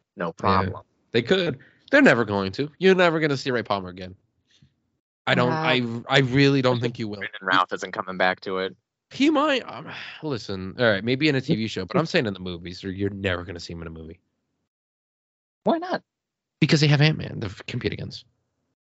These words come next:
Speaker 2: They're not gonna pull it.
Speaker 1: They already set up, they already set up the, uh, <sighs> damn, what's his name? I wanna say Steven
Speaker 2: Ryan Choi.
Speaker 1: Ryan. Ryan Choi.
Speaker 2: Yeah,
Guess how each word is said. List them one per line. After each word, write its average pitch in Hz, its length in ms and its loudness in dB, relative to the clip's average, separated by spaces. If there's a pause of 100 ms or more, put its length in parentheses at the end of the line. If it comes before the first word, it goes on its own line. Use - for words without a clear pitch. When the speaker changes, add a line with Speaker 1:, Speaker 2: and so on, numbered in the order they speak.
Speaker 2:
They're 120 120 4
not 123 120 4
gonna 120 140 0
pull 117 240 0
it. - 60 -14 (200)
Speaker 1:
They 185 80 -2 (140)
already 175 160 -2
set 170 220 -8
up, 151 200 -4 (300)
they 143 180 0
already 151 240 -2
set 147 180 -4
up 139 160 -2
the, 135 200 2
uh, 117 440 4 (180)
<sighs> - 180 -20
damn, 113 180 -14
what's 101 160 -12
his 107 140 -8
name? 95 240 -2
I 107 80 -2
wanna 127 120 0
say 127 160 0
Steven 113 420 2
Speaker 2:
Ryan 139 340 6
Choi. 101 400 -2 (560)
Speaker 1:
Ryan. 110 600 2 (120)
Ryan 107 340 2
Choi. 95 440 0 (140)
Speaker 2:
Yeah, 104 200 -2